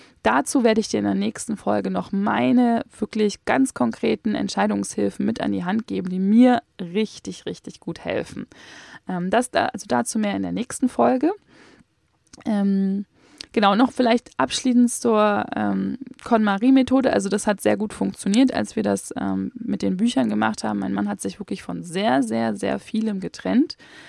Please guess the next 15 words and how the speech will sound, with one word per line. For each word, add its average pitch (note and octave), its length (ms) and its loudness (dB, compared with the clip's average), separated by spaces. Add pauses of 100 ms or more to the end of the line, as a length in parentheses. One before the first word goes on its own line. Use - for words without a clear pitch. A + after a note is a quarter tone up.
(380)
Ähm, G3 300 0
wir G3 140 0
haben F#3+ 200 0
dann F#3+ 400 -2
wirklich - 520 -8 (960)
riesengroße A3+ 640 2
ikea-Tüten A3 920 -2 (380)
zum G3 720 -2
öffentlichen G3+ 500 -6
Bücherregal A#3 680 0
hier G#3+ 140 -4
in G#3+ 60 -2
der G#3+ 100 -4
Nähe, G#3 500 -2 (140)
ähm, G2+ 540 -6